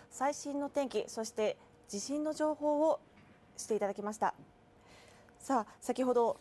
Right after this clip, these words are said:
十八時二十五分に熊本県熊本市で震度四の地震が発生しました。この地震による津波の情報はないとのことです。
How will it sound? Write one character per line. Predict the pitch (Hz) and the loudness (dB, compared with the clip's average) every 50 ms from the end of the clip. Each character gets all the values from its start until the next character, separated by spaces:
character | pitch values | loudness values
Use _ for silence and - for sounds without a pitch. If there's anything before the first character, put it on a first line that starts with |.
| - - | -10 -6
十 | - 262 311 330 | -2 -2 -2 -2
八 | 320 339 359 - 349 | -2 -6 -6 -6 -4
時 | 311 277 | -4 -2
二 | 226 220 269 294 | -2 -2 -2 -2
十 | - 269 247 214 | 0 -2 0 0
五 | 247 254 | 0 0
分 | 240 240 226 208 | 0 0 0 2
に | 202 196 - - | 0 0 -2 -4
熊 | - 202 226 262 | -4 -2 0 0
本 | 285 294 294 320 302 | 0 2 0 0 0
県 | - 254 233 214 - | 0 0 -2 -2 -2
熊 | - 196 214 254 | -2 -2 0 0
本 | 285 277 - 285 | 2 2 0 0
市 | - - | 2 2
で | 208 208 - - - - - - - - | 2 2 2 0 -6 -18 -20 -20 -20 -14
震 | - - - - 349 349 330 302 226 | -12 -8 -4 0 0 2 2 2 2
度 | 202 202 190 | 4 4 4
四 | 190 208 277 311 311 285 269 | 4 4 2 2 2 2 0
の | 262 262 233 | 0 0 0
地 | - 202 | 0 -4
震 | 190 - - 214 214 214 208 | -8 -6 -4 -4 -2 0 0
が | 220 220 | 0 0
発 | 214 196 190 - | -2 -6 -6 -6
生 | 196 196 | -10 -10
し | - 208 | -6 -6
ま | 208 | -6
し | 208 - | -6 0
た。 | - 202 - - - - - - - - - - - - - - | 2 2 0 0 -4 -18 -20 -20 -20 -20 -20 -20 -20 -20 -20 -8
こ | - 240 247 | -4 0 0
の | 294 302 | 2 2
地 | 302 302 294 | 0 -2 -2
震 | - 302 302 302 294 | -2 -2 0 0 2
に | 285 | 2
よ | 277 277 | 2 2
る | 269 269 262 | 4 2 0
津 | 254 - - | 0 -2 -6
波 | 220 240 269 277 285 | -4 -4 -2 -2 -2
の | 285 285 269 | 0 -2 -2
情 | 233 - 254 262 269 | 0 2 2 2 2
報 | 262 - - 262 262 262 254 247 | -2 -4 -2 0 2 2 4 4
は | 262 254 247 - - | 4 4 2 2 0
な | 185 220 233 | 0 0 0
い | 240 | 0
と | 233 - 208 | -2 -6 -8
の | 202 190 | -8 -8
こ | - 185 | -6 -6
と | 185 | -4
で | 165 160 185 | -2 -2 -4
す。 | - - - - | -4 -8 -18 -20